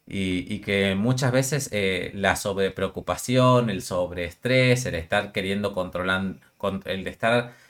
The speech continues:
queriendo manejar todo, controlando todo, también termina siendo muchas veces,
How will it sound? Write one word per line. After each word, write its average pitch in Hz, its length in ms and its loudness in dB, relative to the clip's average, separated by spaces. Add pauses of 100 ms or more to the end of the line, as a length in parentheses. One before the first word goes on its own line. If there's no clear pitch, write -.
(240)
queriendo 110 480 0
manejar 113 580 2
todo, 131 560 6
controlando 101 680 -2
todo, 185 200 0
también 131 260 -2
termina 92 320 -6
siendo 98 220 -10
muchas 95 300 -8
veces, 101 520 -6